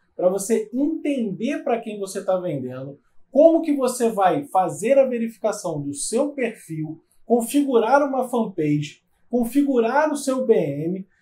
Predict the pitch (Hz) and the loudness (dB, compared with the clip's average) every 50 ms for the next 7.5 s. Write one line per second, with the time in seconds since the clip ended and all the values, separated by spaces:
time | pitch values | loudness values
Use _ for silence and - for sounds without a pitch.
0 | _ _ - 226 226 262 247 226 233 254 254 254 262 262 254 277 269 240 226 247 | _ _ -12 -6 -4 -2 -2 -2 -2 -2 -2 -2 -2 -2 -2 -2 -4 -4 -4 -2
1 | 254 247 233 277 302 330 302 - - 294 262 233 214 214 226 214 214 190 180 196 | 0 0 0 0 -2 -4 -6 -6 -4 -2 -2 0 0 -2 -2 -2 -4 -6 -6 -4
2 | 185 180 170 185 220 233 226 - 165 - - - 233 240 247 233 262 254 226 233 | -4 -4 -4 -4 -4 -4 -4 -6 -10 -16 -12 -6 -4 -4 -2 -2 -4 -6 -8 -6
3 | - 240 214 208 - - _ - 254 226 233 226 - - _ _ _ _ - 226 | -4 -4 -4 -4 -6 -10 _ -10 -8 -6 -6 -6 -8 -10 _ _ _ _ 0 4
4 | 226 247 277 320 339 330 - - 349 339 - - _ _ - 233 226 - - - | 6 8 8 6 6 0 0 -2 -2 -2 -2 -8 _ _ -6 -6 -6 -4 -4 0
5 | 247 226 208 - - - - - - 220 240 269 262 269 - - 233 - 247 233 | 0 0 0 -2 -6 -12 -10 0 2 2 2 2 0 -4 -6 -6 -2 0 0 0
6 | 233 - - 233 226 226 - 233 240 226 208 185 190 202 233 247 247 240 240 - | 0 0 0 0 0 0 0 -2 -2 -2 -2 -2 -2 0 2 4 2 2 0 -2
7 | 247 233 226 190 - 147 139 120 113 - | -4 -4 -4 -4 -4 -4 -4 -4 -4 -10